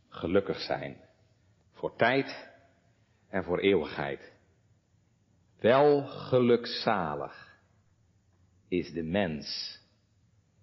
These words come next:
die op u vertrouwt. De tekst voor de verkondiging, gemeente, is vers twaalf en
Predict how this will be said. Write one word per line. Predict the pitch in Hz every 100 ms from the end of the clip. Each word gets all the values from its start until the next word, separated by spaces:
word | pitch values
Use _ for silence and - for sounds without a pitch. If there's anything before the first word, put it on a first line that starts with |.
| _ _ _ _
die | 82 78
op | 69 -
u | 104 101 98 - _ _ _ _ _ _ _ _ _
vertrouwt. | _ - - 78 60 - - _ _ _ _ _ _ _ _ _ _ _ _ _ _ -
De | 95
tekst | 151 -
voor | 127
de | 110
verkondiging, | - 135 120 120
gemeente, | 107 107 107 104 104
is | 92 -
vers | 90 -
twaalf | - 101 104 98 90 - -
en | 90 85 82 78